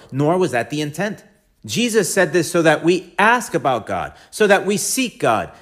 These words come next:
and so that we knock at God's door, but with the right mindset and disposition. If a person goes looking for God with the mindset that God doesn't exist, or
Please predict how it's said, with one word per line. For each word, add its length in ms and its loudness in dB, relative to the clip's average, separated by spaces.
and 140 -4
so 140 -2
that 200 2
we 120 -2
knock 520 0
at 200 -4
God's 360 2
door, 340 -2
but 120 2
with 200 2
the 80 2
right 400 2
mindset 640 0
and 160 2
disposition. 680 -2
If 160 0
a 60 4
person 440 0
goes 220 0
looking 340 2
for 160 -4
God 320 -2
with 140 -10
the 80 -10
mindset 540 -4
that 180 -8
God 260 2
doesn't 240 -4
exist, 480 -6
or 160 -6